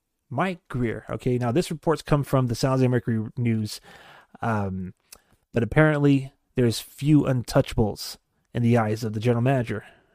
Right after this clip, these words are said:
Mike Grier. Um, so T S N's Pierre LeBrun reported, uh, last week that Grier let other teams know that he's willing to listen to trade offers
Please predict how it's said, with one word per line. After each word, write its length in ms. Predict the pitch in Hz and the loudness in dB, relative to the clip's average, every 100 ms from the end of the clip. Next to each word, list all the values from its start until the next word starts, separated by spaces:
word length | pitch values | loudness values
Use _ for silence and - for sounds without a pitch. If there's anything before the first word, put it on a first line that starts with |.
| _ | _
Mike 240 | 117 107 - | -6 -6 0
Grier. 320 | 151 151 - _ - - _ _ _ _ _ - | 2 2 -2 _ -20 -20 _ _ _ _ _ -8
Um, 640 | 107 101 95 90 85 - _ _ | -6 -4 -6 -10 -12 -18 _ _
so 240 | - - 110 | -12 -4 -4
T 340 | - 156 160 | 0 2 4
S 260 | 160 - - | 2 0 2
N's 420 | 139 143 147 - _ - | 2 2 -4 -10 _ -2
Pierre 280 | 127 127 131 | 2 2 2
LeBrun 600 | 127 107 - 120 123 120 | 0 -4 -4 -4 -4 -6
reported, 800 | 107 - - 151 160 120 110 113 _ _ _ _ | -10 -12 -2 2 2 0 -4 -10 _ _ _ _
uh, 220 | - 101 101 | -6 -4 -2
last 360 | 123 180 - | -4 -4 -6
week 340 | 127 - - - _ _ _ _ _ - | -8 -8 -12 -18 _ _ _ _ _ -8
that 520 | 107 113 107 - 110 | 0 2 0 -4 -2
Grier 280 | 117 156 156 | 4 4 6
let 200 | 147 - | 2 2
other 200 | 131 139 | 2 2
teams 360 | 127 147 120 113 | 2 -2 0 4
know 240 | 123 127 | 6 6
that 120 | 113 | 4
he's 200 | 123 131 | 2 2
willing 240 | 123 139 131 | 2 2 0
to 80 | |
listen 260 | 120 127 135 | -2 -2 -2
to 80 | 113 | -2
trade 180 | 127 117 | -2 -2
offers 440 | - - - - | -4 -12 -14 -18